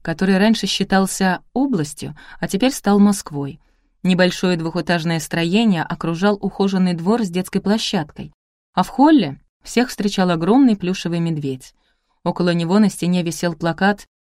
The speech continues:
«Перед тем, как уйти, пожми мне лапу и получишь подарок». «И получишь подарок», повторил весёлый голос за моей спиной. Я повернула голову.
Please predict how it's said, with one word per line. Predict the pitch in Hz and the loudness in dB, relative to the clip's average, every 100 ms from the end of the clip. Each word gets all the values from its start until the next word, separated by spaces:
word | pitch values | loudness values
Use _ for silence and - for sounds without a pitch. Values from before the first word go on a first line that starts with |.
| - | -4
«Перед | 175 170 | -2 0
тем, | 180 175 | -2 0
как | 156 151 | -2 -2
уйти, | 151 147 214 277 - - - | -4 -2 0 0 -2 -20 -2
пожми | 180 185 302 | 0 4 4
мне | 220 151 | 4 2
лапу | 165 180 165 | 0 -2 -8
и | - | -10
получишь | - 156 226 - - | -6 -4 -2 -4 -4
подарок». | 151 147 143 147 - _ _ _ _ _ _ _ - | -4 -2 -4 -8 -16 _ _ _ _ _ _ _ 2
«И | 196 | 4
получишь | 196 170 160 233 403 349 - | 6 4 6 4 4 0 0
подарок», | - 226 175 170 170 160 - - _ _ | 4 6 6 6 6 2 -6 -18 _ _
повторил | 165 156 170 165 | -6 -2 0 0
весёлый | 160 165 165 156 | -2 -4 -2 0
голос | 156 208 190 | 2 2 2
за | 151 | 0
моей | 156 160 165 | 0 0 -4
спиной. | - 165 147 143 - _ _ - | -4 -4 -4 -6 -14 _ _ -4
Я | 190 | -2
повернула | 185 180 190 180 185 | 0 -2 0 0 0
голову. | 180 160 143 139 | -2 -4 -4 -8